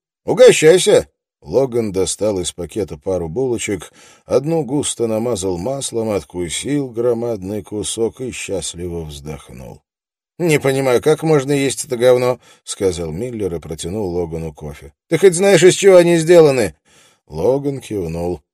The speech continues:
«Из жира, муки и соли». «Нет, не из жира,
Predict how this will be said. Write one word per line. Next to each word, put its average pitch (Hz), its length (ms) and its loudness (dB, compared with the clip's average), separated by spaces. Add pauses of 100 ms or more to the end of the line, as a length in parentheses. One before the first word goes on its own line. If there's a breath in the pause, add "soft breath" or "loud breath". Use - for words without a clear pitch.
(100)
«Из 90 220 -4
жира, 101 560 -2
муки 92 540 -6
и 98 40 -6
соли». 92 520 -8 (120)
«Нет, 127 640 0
не 226 200 0
из 254 80 -8
жира, 233 500 6